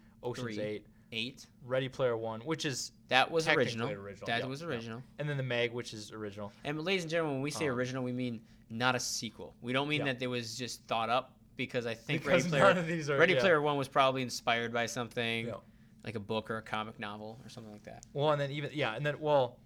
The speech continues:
Speaker 1: so there's, um,
Speaker 2: Nothing is truly original anymore.
Speaker 1: That is actually another topic for another day, but that's actually, that's actually something that I, uh, have been thinking about. But, um,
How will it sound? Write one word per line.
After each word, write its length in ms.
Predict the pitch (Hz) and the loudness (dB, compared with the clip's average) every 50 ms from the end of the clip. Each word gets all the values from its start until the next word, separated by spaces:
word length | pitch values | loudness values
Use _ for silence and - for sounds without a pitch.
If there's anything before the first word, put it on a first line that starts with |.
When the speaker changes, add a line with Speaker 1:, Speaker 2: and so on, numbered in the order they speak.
| - - - - - - - - - - - - - - - - | -20 -20 -20 -20 -20 -20 -20 -20 -20 -20 -20 -20 -20 -20 -20 -18
Speaker 1:
so 180 | - - 156 | -4 -4 0
there's, 360 | 139 143 139 131 123 117 - - - | 0 2 0 0 -2 -4 -8 -12 -12
um, 240 | 123 117 113 107 | -8 -6 -2 0
Speaker 2:
Nothing 320 | 247 302 294 294 269 247 208 | 2 0 2 0 0 0 0
is 120 | 190 - | 0 -2
truly 340 | - - 208 196 170 160 143 | -2 -2 0 0 2 0 0
original 440 | 127 117 135 135 131 - - - - 76 | -2 -2 -4 -6 -6 -8 -14 -18 -20 -20
anymore. 300 | 73 71 69 60 - - - - - - - - - - - - - - - - - - | -20 -20 -20 -20 -20 -20 -20 -20 -20 -20 -20 -20 -20 -20 -20 -20 -20 -20 -20 -14 -4 -2
Speaker 1:
That 140 | 131 131 | -2 -2
is 160 | 127 120 - - - - - - - - - - - - - - - - - - - - 101 | -2 -4 -8 -12 -18 -20 -20 -20 -20 -20 -20 -20 -20 -20 -20 -20 -20 -20 -20 -20 -20 -18 -16
actually 380 | 101 131 135 - - 107 104 | -14 -14 -14 -14 -14 -14 -14
another 300 | 92 92 95 98 101 98 | -14 -12 -12 -12 -12 -12
topic 440 | 90 - - 101 101 98 - 101 - - - | -12 -14 -12 -12 -12 -12 -14 -16 -18 -16 -16
for 60 | 110 | -14
another 260 | 101 98 98 101 98 95 | -12 -10 -10 -10 -10 -10
day, 180 | 98 104 101 101 | -10 -12 -12 -12
but 140 | 98 104 101 | -10 0 2
that's 160 | - - - | 4 6 6
actually, 280 | - - - 494 523 523 480 | 4 6 6 6 8 8 8
that's 200 | - - - 539 | 6 4 6 8
actually 320 | - 587 508 - 494 480 | 10 10 10 10 8 6
something 320 | 508 523 523 494 466 480 494 | 4 6 8 8 10 10 8
that 280 | 466 480 480 480 - - | 8 8 6 6 6 4
I, 40 | - | 4
uh, 280 | - - - 113 - - - - - - - - - - - | 2 0 0 -2 -4 -8 -10 -18 -20 -20 -20 -20 -20 -12 -10
have 100 | 127 131 | -8 -6
been 120 | 117 117 113 | -6 -8 -8
thinking 240 | - 127 107 117 113 | -10 -10 -10 -8 -8
about. 260 | 107 107 107 - - | -8 -8 -8 -4 -4
But, 180 | 139 110 - - - - - - - - - | -4 -4 -6 -10 -20 -20 -20 -20 -20 -12 -6
um, 400 | - 131 127 113 104 95 95 | -4 -2 0 0 -2 -4 -6